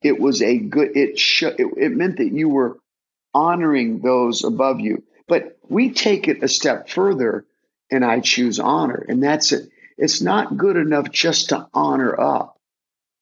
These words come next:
God's called us to honor down and honor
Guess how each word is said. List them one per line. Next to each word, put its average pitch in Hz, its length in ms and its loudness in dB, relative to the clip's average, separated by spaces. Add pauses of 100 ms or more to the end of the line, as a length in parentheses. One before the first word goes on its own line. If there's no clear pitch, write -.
(200)
God's 202 360 0
called 139 400 -2
us 127 240 0
to - 260 -4
honor 123 540 0 (260)
down 117 680 -2 (120)
and 107 260 -2
honor 117 500 0